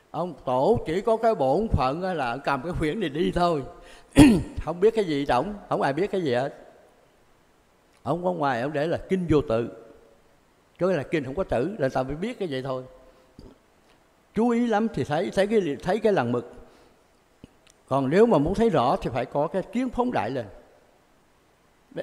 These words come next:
bây giờ có kiến phóng đại, thấy không? Bây giờ giống như tụi nasa nó có phóng đại lên một triệu lần. Có nghĩa là một hòn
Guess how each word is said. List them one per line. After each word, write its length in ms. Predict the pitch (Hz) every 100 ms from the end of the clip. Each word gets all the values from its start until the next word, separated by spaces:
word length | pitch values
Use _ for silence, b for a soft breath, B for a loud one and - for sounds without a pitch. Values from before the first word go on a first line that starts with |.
| -
bây 160 | 147 156
giờ 240 | 127 113
có 140 | 147 165
kiến 220 | 190 190
phóng 160 | 185 180
đại, 320 | 87 90 110 - - _ _ _ _ _ -
thấy 140 | 175
không? 100 | 147 - b b b
Bây 100 | -
giờ 140 | 135 120
giống 220 | 135 151 196
như 140 | 147
tụi 180 | - 127
nasa 380 | 147 - 147 127
nó 120 | 147
có 240 | 165 180 -
phóng 200 | 180 180
đại 200 | 95 147
lên 160 | 147
một 100 | 123 - 123
triệu 160 | 127
lần. 200 | 131 98 78 - - _ _ _ _ _ _ -
Có 100 | 175
nghĩa 200 | 151 175
là 140 | 131
một 220 | 120 120
hòn 140 | 160